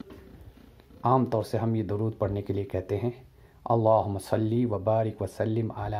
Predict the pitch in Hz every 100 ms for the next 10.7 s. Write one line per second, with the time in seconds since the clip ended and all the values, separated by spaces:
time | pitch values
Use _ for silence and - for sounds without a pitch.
0 | 92 92 - 123 113 101 95 104 101 98
1 | 90 113 110 113 - 104 98 101 127 131
2 | 92 101 104 107 120 107 101 101 - -
3 | - _ _ _ 98 110 - 135 123 104
4 | - 87 - 123 127 135 139 - - -
5 | - - - - - - - - 101 123
6 | 143 139 113 107 110 135 135 165 117 104
7 | 101 104 113 127 - - 98 - 110 113
8 | 135 135 123 98 95 101 131 143 143 143
9 | 139 147 147 147 - - - 104 113 139
10 | 139 127 127 123 113 117 113